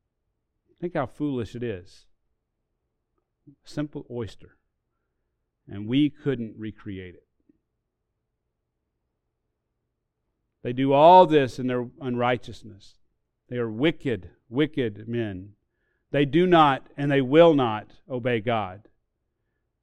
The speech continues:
Albert Barnes says, "There's nothing more foolish than an act of wickedness.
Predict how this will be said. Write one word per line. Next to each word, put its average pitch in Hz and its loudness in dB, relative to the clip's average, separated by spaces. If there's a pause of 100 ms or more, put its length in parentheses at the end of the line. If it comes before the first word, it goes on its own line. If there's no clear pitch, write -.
(140)
Albert 135 0
Barnes 127 0
says, 110 -2
"There's 110 -4
nothing 147 2
more 143 2
foolish 151 0
than 127 -4
an 127 -8
act 135 0
of 131 -8
wickedness. 110 -8